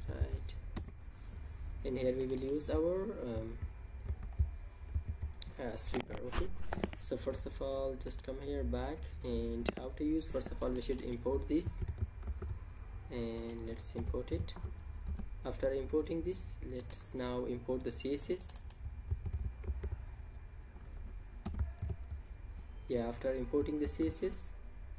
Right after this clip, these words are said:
uh, let's just, uh, first we will just use this, later we will, uh, use the images inside that. Okay, for the testing purpose, once we will use it, is it working or not. Let's run our application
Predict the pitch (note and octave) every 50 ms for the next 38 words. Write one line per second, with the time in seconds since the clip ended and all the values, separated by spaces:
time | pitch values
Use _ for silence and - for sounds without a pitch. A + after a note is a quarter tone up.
0 | - - - C3 B2 A#2+ A#2+ B2 B2+ - - - - C3+ - - - - C#3+ C#3
1 | C3+ C3+ B2+ - E3 D#3 - - D#3 D3+ C#3+ C#3 C#3 C#3 - - - - B2+ C3+
2 | D3 D3 D3 E3+ E3+ - - - B2 B2 B2 B2 - C3 B2+ B2 B2+ B2 B2+ B2+
3 | C3 C3 - - A#2+ A#2 A2+ A2+ A#2 A#2+ A#2+ B2 B2+ B2+ B2+ B2 - - - C3
4 | B2+ C3 C3+ C3+ - E3+ - - - - C3 B2+ - - A#2+ A2 A2 - - A#2+
5 | A2+ - - C3 - - E3+ E3+ D3 - - - - - C3 A#2+ A#2 A#2 - B2+
6 | B2+ - - - - - C#3 C3+ - - C#3 C3+ C3+ - A#2+ A#2 A#2+ B2 - -
7 | - - B2 A#2 A#2+ A#2 A#2+ C3 - - F3 E3+ - - - - - - - -
8 | - - - - - - - - - - B2 B2 B2 - - - C3 C3+ C3+ -
9 | D#3+ D#3+ D#3+ C#3+ A#2+ - - - C3+ - - - - - - - - - - -
10 | - - - - - - - - - B2+ B2+ B2+ - - - C#3 C3+ D3 C#3 C#3
11 | C#3 D3 C#3 C#3 - D#3 D3+ - E3+ E3 - - A3+ A#3+